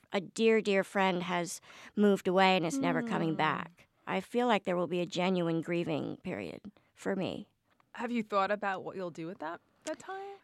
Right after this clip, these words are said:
Speaker 1: Part of the plan was, because I, I am a worrier and I'm a planner, is I wanted to try to have something else in place that would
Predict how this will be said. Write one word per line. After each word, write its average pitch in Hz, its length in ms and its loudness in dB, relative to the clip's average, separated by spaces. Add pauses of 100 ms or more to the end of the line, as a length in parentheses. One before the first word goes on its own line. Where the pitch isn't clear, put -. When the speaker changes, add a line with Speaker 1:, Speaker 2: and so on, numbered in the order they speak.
(160)
Speaker 1:
Part 349 360 6
of 302 220 4
the 202 80 2
plan 220 680 4
was, 180 520 4
because - 280 -6
I, 196 400 6
I 190 180 4
am 196 400 4
a 185 120 0
worrier 175 380 2
and 170 100 0
I'm 170 120 2
a 165 80 0
planner, 175 680 0
is 160 360 -4
I 185 120 0
wanted 196 580 6
to 175 600 0
try 202 500 4
to 190 80 2
have 175 460 0
something 226 500 2
else 175 340 2
in 170 120 -2
place 170 520 -2
that 170 240 -2
would 165 280 -2